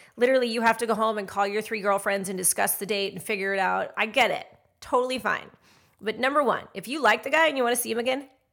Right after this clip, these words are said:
tell him that. For the sake of humanity and dating, will you just say something like,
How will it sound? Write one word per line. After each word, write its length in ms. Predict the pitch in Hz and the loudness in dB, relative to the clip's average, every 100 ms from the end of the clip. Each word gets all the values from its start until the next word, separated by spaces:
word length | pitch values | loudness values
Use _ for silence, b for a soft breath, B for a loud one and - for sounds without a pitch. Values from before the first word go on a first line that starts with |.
| - | -6
tell 180 | 190 170 | -4 -4
him 200 | 175 160 | -6 -10
that. 200 | - - _ _ _ _ | -10 -14 _ _ _ _
For 180 | _ 220 | _ -8
the 140 | 196 | -6
sake 420 | 196 - 294 330 330 | -4 0 0 0 -2
of 140 | 240 226 | -6 -2
humanity 600 | 247 226 220 208 202 190 | -2 0 0 2 2 2
and 160 | 214 | 0
dating, 480 | 214 214 196 190 190 | 0 0 0 -4 -6
will 100 | 226 | -8
you 140 | 247 | -6
just 200 | 262 294 | -2 0
say 120 | - 240 | 2 0
something 380 | 233 214 208 | -2 -4 -4
like, 280 | 202 190 - | -2 -4 -4